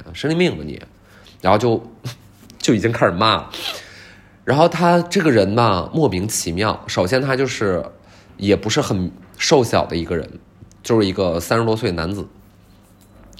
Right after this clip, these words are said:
然后他就指着里边儿喝大了，他指着里面那个酒吧室内，他说：“关灯。”然后秦岭就过来了，我们就没听懂什么叫关灯。我说：“什么意思？关灯？”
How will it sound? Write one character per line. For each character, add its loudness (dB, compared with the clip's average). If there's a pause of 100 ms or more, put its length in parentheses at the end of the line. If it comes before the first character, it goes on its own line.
(760)
然 4
后 2
他 2
就 4
指 -2
着 2
里 -2
边 -2
儿 0 (300)
喝 -4
大 2
了， -8
他 -6
指 -4
着 2
里 -2
面 -6
那 -2
个 -10 (200)
酒 -2
吧 2 (260)
室 0
内， -2
他 -2
说 -2 (200)
：“关 6
灯。” 2 (880)
然 6
后 4
秦 0
岭 2
就 0
过 2
来 2
了， -8
我 2
们 0
就 0
没 0
听 -6
懂 0
什 -14
么 -6
叫 0
关 -4
灯。 -6
我 -8
说 2
：“什 -4
么 -2
意 -2
思？ -10
关 -4
灯？” -6